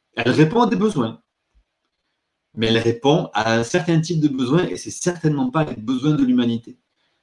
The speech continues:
Donc, euh, c'est, bon, c'est pas le propos de, de ce soir, mais, euh, il, il faut, c'est, ça, c'est important de le comprendre. Il faut amener vraiment une conscience sur ces plans-là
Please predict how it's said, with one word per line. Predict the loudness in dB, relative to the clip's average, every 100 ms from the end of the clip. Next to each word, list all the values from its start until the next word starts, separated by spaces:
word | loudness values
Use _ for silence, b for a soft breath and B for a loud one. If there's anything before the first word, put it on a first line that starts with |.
| _ _ _ -8
Donc, | -2 -2 0
euh, | -2 -2
c'est, | -10 -6
bon, | -4
c'est | -4 -2
pas | 0
le | 0
propos | -2 -6 -2
de, | 0 2
de | 0
ce | -2
soir, | -4 2 4
mais, | 4 2 -2 -8
euh, | -8
il, | -8 -10 -6
il | -2
faut, | 2 0 0
c'est, | -10 -12
ça, | -2 0
c'est | 2
important | 0 0 0
de | 2
le | 2
comprendre. | 2 -2 -4 -8 -6
Il | -2
faut | 2
amener | 4 4 6 4
vraiment | 4 4 4 6 6
une | 4
conscience | 2 -2 -2 -6 -6
sur | -12
ces | -12 -10
plans-là | -4 0 2 2 0